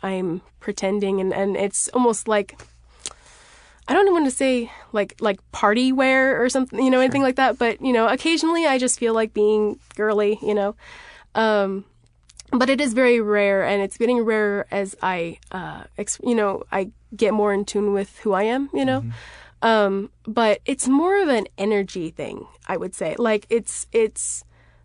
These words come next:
Speaker 1: the way that I feel inside. Like, sometimes, and it just, it's the way you carry yourself. It's the way that you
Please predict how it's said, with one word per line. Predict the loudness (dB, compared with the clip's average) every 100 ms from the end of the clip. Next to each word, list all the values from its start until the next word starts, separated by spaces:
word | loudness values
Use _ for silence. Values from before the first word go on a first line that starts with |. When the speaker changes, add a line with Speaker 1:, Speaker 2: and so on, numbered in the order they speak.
| -8
Speaker 1:
the | -2 0
way | 2 4 4
that | 2 0 0 -2
I | -2 -2
feel | -2 -2
inside. | -2 -2 -4 -4 -4
Like, | -6 -6
sometimes, | -6 -6 -4 -4 -2 -4 -6 -2
and | 0
it | 0 -2
just, | -4 -4 -4
it's | -4 -4 -8 -12 -14 -20 -20 -20 -4
the | 0
way | 0
you | -2
carry | -6 -4 0
yourself. | 0 -2 -2 -4 -4
It's | -8 -6
the | -4
way | -2 -2
that | -4 -4
you | -4 -4 -6